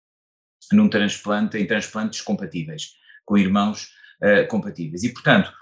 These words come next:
o doente recebe no dia zero, após o tal regime de condicionamento, o tal tratamento, o doente recebe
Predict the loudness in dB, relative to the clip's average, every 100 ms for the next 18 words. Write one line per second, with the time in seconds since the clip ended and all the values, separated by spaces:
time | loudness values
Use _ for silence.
0 | _ -6 0 2 0 -2 -2 4 4 4
1 | 0 -12 -4 -2 0 -2 2 2 2 2
2 | -2 -2 -4 -4 -4 -8 -8 -8 -10 -10
3 | -10 -4 2 4 2 0 -4 -4 -4 -8
4 | -2 2 2 0 -6 -6 -8 -8 -8 0
5 | 2 2 -4